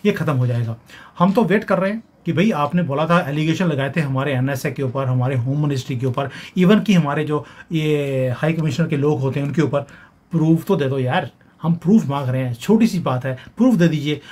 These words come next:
वो प्रूफ नहीं दे पा रहे हैं, कहते हैं इंटेलिजेंस की रिपोर्ट है। इंटेलिजेंस की रिपोर्ट तो मेरे पास भी है कि ट्रूडो ने भारत में मोदी जी को, गवर्नमेंट को गिराने के लिए बड़े काम किए,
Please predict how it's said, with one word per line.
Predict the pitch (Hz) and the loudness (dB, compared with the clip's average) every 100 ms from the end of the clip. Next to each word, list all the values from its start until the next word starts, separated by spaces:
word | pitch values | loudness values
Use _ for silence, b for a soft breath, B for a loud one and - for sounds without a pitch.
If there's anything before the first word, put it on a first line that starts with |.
| B | B
वो | 240 | 0
प्रूफ | - 214 247 | 4 4 4
नहीं | 180 156 175 | 2 2 4
दे | 156 | 2
पा | - | 2
रहे | 135 | 0
हैं, | 143 | 0
कहते | 262 302 | 0 2
हैं | |
इंटेलिजेंस | 294 220 226 262 285 - | 2 4 6 6 4 2
की | 269 | 2
रिपोर्ट | 196 165 127 | 2 0 -2
है। | 123 B B 165 | -2 B B 0
इंटेलिजेंस | 202 233 254 226 | 4 6 4 4
की | |
रिपोर्ट | 226 190 190 | 2 2 0
तो | 170 | 0
मेरे | 151 | 0
पास | 175 180 | 2 2
भी | 165 | 4
है | 170 165 B - | 2 2 B -4
कि | 208 | -4
ट्रूडो | 151 175 202 | 0 2 4
ने | 180 | 4
भारत | 131 117 156 165 | 2 2 0 0
में | 135 123 B | -4 -6 B
मोदी | 160 175 185 | 2 4 4
जी | 185 | 0
को, | 175 | -2
गवर्नमेंट | 127 147 170 | -2 2 0
को | 165 | 0
गिराने | 131 123 139 147 | -2 -2 -2 -4
के | 127 | -2
लिए | 127 | -2
बड़े | 123 131 | 0 -2
काम | 131 127 | -2 -4
किए, | 127 127 | -4 -6